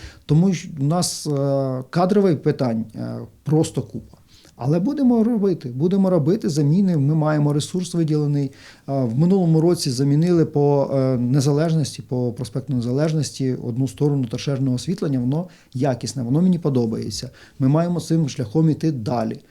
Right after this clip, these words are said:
Замінили зовнішнє освітлення в Вільнюському садочку в центрі розвитку дитини по периметру. Це буде впливати на периметр, який навколо садочка і зовнішній. Тобто всі доріжки,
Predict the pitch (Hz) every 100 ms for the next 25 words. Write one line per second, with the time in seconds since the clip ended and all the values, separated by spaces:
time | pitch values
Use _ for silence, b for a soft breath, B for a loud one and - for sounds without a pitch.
0 | b b - 120 135 143 208 202 180 190
1 | 175 165 165 - 175 - 170 160 156 131
2 | 120 143 139 120 135 180 170 - 156 147
3 | 165 131 127 - 131 - 131 131 127 127
4 | 127 - 120 123 143 139 - B B -
5 | 156 160 156 143 123 117 - 120 - -
6 | 180 185 170 - 156 156 190 160 151 151
7 | 156 147 196 202 151 135 131 165 147 139
8 | 180 165 - 131 165 180 196 180 165 147
9 | 120 123 - 127 - 123 - - 156 135
10 | 160 262 - 143